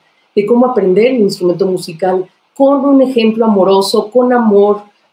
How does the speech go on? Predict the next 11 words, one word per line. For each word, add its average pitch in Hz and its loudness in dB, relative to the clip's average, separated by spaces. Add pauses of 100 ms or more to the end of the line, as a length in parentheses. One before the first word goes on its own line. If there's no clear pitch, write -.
(100)
aplaudiendo 226 0
sus 233 -6
logros, 202 0
sabiéndolos 247 0
guiar 190 -2
de 175 2
una 214 0
manera 220 0
positiva, 190 -4 (1300)
con 269 2
respeto, 220 -2